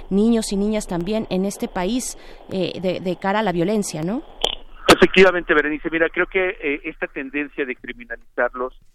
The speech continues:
Speaker 2: lamentablemente no es nueva, pero se agudiza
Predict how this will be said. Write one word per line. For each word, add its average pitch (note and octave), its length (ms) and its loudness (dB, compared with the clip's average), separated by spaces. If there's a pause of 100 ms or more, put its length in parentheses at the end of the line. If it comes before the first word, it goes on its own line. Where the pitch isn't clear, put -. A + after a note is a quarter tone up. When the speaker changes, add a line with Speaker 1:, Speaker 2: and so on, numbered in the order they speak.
(260)
Speaker 2:
lamentablemente C3 880 -2
no B2+ 120 -6
es B2 80 -6
nueva, C3 320 0
pero A2+ 220 -8
se B2 120 -12
agudiza B2+ 640 -6